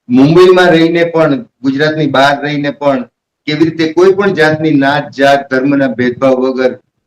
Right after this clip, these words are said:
કેટલી મોટી મેડિકલ સેવા, કેટલી મોટી શિક્ષણની સેવા કરી શકાય છે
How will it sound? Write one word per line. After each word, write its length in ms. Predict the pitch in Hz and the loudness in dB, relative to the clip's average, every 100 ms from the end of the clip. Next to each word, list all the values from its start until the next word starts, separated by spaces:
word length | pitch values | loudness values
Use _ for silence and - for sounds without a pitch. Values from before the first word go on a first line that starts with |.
| _ | _
કેટલી 240 | 165 160 175 | -6 0 0
મોટી 320 | 160 156 156 | 2 0 0
મેડિકલ 380 | 139 156 156 151 | 0 -2 -2 -2
સેવા, 360 | - 143 135 | -2 -2 0
કેટલી 300 | 135 143 151 | -2 -10 -8
મોટી 340 | 147 139 139 131 | -6 -6 -6 -8
શિક્ષણની 540 | 147 139 151 143 139 | -8 -10 -4 0 0
સેવા 360 | 131 135 127 123 | 0 -4 -2 -4
કરી 240 | 131 135 | -4 -6
શકાય 380 | 131 135 120 113 | -6 -6 -4 -4
છે 300 | 117 104 | -4 -8